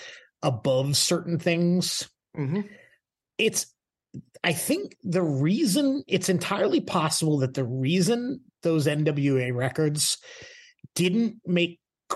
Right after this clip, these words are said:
Speaker 1: quite the same impact on me, and I, I, maybe the timeline is a little messy, but I remember hearing those records and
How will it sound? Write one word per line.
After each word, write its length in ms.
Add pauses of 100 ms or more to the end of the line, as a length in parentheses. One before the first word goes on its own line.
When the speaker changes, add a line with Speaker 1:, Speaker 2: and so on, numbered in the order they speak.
(120)
Speaker 1:
quite 420
the 120
same 340
impact 560
on 220
me, 320
and 100
I, 180
I, 220
maybe 260
the 120
timeline 640
is 140
a 40
little 180
messy, 500 (720)
but 120
I 80
remember 460
hearing 560
those 240
records 560
and 200